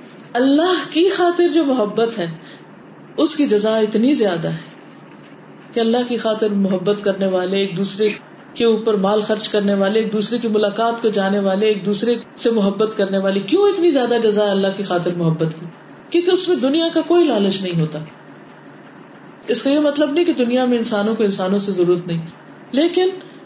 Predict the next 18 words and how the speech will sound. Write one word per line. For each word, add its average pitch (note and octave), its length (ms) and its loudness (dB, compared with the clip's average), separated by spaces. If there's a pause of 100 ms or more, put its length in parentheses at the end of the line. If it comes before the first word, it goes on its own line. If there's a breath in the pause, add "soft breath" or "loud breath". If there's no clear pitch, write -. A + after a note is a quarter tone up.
(380)
اس - 140 -2
کا C#4 80 2
طریقہ C#4 340 0
یہ B3 200 2
نہیں G3 220 2
ہونا D#3+ 220 2
چاہیے - 360 -6
کہ G#3 80 0
جب A3 200 0
آپ A#3+ 200 0
کو C4+ 80 2
مطلب C#4+ 380 0
ہو D#4+ 80 4
آپ D4 180 0
خوب D#4 200 2
خوش D#4+ 160 2
آمد C#4+ 280 0
کریں، D#4 160 -4